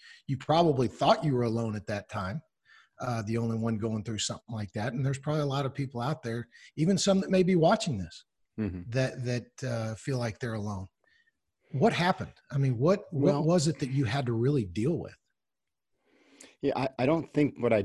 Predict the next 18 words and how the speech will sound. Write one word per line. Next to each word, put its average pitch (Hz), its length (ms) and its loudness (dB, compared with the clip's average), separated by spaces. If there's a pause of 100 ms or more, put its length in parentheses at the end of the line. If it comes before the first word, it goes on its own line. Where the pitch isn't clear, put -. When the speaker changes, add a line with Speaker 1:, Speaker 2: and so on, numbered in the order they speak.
(180)
Speaker 2:
dealt 117 240 2
with 107 360 2
was 98 560 -2 (100)
anything 101 480 -2
unusual, 87 640 -6
right? 92 220 -6
Everyone 113 380 2
has 98 460 -2
their 90 400 -2 (540)
pros 104 380 4
and 90 120 0
cons 92 540 -2
of, 90 160 -8 (260)
you 95 60 -2
know, 85 100 -6
the 87 100 -8
familial 90 500 -2
life. 87 280 -4